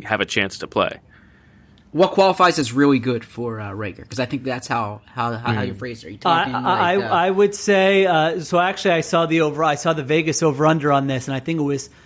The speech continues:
Speaker 3: seven hundred point five yards, uh, was his over under. Now, um, I, I looked at the past ten years. This is, uh, similar to a number I know I've said a million times, but a little different. I looked at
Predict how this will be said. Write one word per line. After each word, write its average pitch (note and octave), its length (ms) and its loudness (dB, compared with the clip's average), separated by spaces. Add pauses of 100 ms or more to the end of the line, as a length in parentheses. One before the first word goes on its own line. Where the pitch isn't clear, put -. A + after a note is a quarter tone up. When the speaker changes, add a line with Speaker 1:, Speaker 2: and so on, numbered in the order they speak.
(220)
Speaker 3:
seven F3+ 520 0
hundred E3+ 480 -2
point D#3+ 320 -4
five E3+ 680 0
yards, E3 680 0 (140)
uh, D3 200 0
was D3 260 -2
his D3+ 240 -2 (280)
over D#3 320 2
under. F3 280 4
Now, C#3+ 420 2
um, C3+ 460 -2 (160)
I, D#3 180 -2
I E3 160 2
looked F#3+ 320 0
at D3+ 340 0 (200)
the D3 80 -8
past - 420 -2
ten E3+ 220 0
years. D#3 680 0 (320)
This D3 160 -6
is, C3 140 -4
uh, C#3 340 -2
similar D#3+ 380 0
to C#3+ 160 0
a C#3 60 2
number C#3+ 280 2
I C3+ 120 2
know C3+ 120 2
I've C3+ 140 0
said C3+ 160 0
a C3+ 40 -2
million C#3 300 2
times, C3 360 0
but C#3 120 -2
a C3+ 40 2
little C#3+ 180 2
different. C#3 360 -2
I C#3 40 0
looked D3+ 240 0
at D3 180 -2